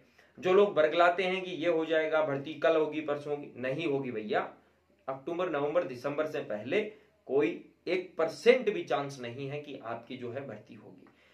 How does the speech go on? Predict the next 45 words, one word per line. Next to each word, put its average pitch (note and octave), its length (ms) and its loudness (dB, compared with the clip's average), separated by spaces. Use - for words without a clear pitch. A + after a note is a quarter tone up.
क्योंकि D3+ 200 0
अगर D#3+ 220 4
vaccine D3 500 0
कल E3+ 300 2
भी D#3+ 220 -4
बन D#3+ 200 2
जाती D3+ 320 0
है D#3 80 0
तो D#3+ 160 -8
तीन D3 260 -8
से C#3+ 160 -10
चार D3+ 340 0
महीने B2+ 280 -8
जो A#2+ 160 -8
है D3+ 220 -8
vaccine B2+ 460 -6
के C#3+ 100 -4
इतनी D3 380 -8
सारी C3 520 -4
मात्रा A#2+ 360 -6
में B2+ 160 -6
vaccine A#2+ 420 -8
बनना, B2 480 -6
हर B2 120 0
एक A#2+ 180 -4
व्यक्ति A#2+ 320 -6
के B2 100 -4
body A#2+ 320 -4
में A#2+ 200 -8
inject B2 520 -8
करना A#2 400 -8
बहुत C3 260 -14
लंबा A#2 300 -4
process - 480 -12
होता - 220 -20
है। - 80 -20
तो B2+ 200 -4
नवंबर, D#3+ 440 2
दिसंबर E3 440 -2
से D#3 80 -2
पहले C#3 280 0
कोई C3+ 160 -2
vacancy B2 460 -6
नहीं B2+ 320 -10
होंगी। D3 320 -8